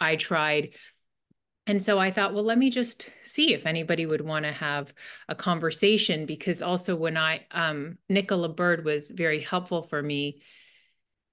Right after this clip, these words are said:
in the beginning, and I would love listening to her podcast, and she would talk to people that, you know, were really, really anxious and then weren't, and, and, you know, and whether it was agoraphobia or panic, and I, like, just, I loved it. And so I thought maybe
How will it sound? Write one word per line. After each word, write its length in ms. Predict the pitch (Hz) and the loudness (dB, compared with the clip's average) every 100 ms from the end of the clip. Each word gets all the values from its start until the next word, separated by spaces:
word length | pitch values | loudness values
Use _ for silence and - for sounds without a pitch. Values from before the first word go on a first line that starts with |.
| _ | _
in 120 | - | 2
the 60 | 185 | 4
beginning, 380 | 180 185 240 220 | 4 6 8 8
and 100 | 175 | 4
I 80 | 165 | 0
would 140 | 156 | -2
love 360 | 160 170 190 196 | 0 2 2 2
listening 400 | 180 165 170 151 | -2 -2 -6 -8
to 60 | |
her 160 | 135 143 | -4 -6
podcast, 760 | 131 - 170 208 - 143 - - | -4 -2 0 0 -4 -8 -6 -6
and 100 | 160 | -4
she 140 | 190 | -2
would 160 | 160 160 | -2 -2
talk 260 | 170 170 | -2 -2
to 80 | - | -2
people 420 | 190 151 143 139 | -4 -4 -4 -4
that, 320 | 139 131 135 233 _ _ _ | -2 -2 -2 -6 _ _ _
you 100 | 196 | -2
know, 420 | 160 139 139 139 _ - | 0 0 -4 -6 _ -8
were 160 | 170 | -2
really, 280 | 175 180 180 | 2 2 2
really 320 | 175 175 160 | 2 2 2
anxious 500 | 151 170 - 196 208 | 0 -4 0 0 0
and 160 | 185 151 | -2 -2
then 240 | 151 151 | -2 -4
weren't, 480 | - 156 147 170 233 | -4 -2 2 4 6
and, 160 | 175 156 | 4 0
and, 220 | 170 175 | -2 -2
you 180 | 202 190 | 0 2
know, 160 | 165 | 2
and 220 | 160 160 170 | -2 -2 0
whether 160 | 170 | 0
it 80 | 165 | 0
was 180 | 165 160 - | -4 -6 -6
agoraphobia 800 | 180 170 165 165 180 175 165 147 | -2 2 2 2 0 0 -2 -4
or 120 | 139 | -6
panic, 540 | - - 175 170 151 | -6 -2 0 2 -2
and 140 | - 135 | -4 -2
I, 240 | 180 208 202 | 2 4 4
like, 300 | 175 151 - | 2 -2 -4
just, 380 | 180 165 - - | -4 -4 -8 -8
I 180 | 190 180 | -2 0
loved 360 | 175 196 214 185 | 2 2 2 -2
it. 140 | - | -4
And 180 | 160 160 | -6 -4
so 80 | 170 | -2
I 120 | 165 | 0
thought 180 | 170 190 | 0 0
maybe 420 | 262 285 185 | 2 2 0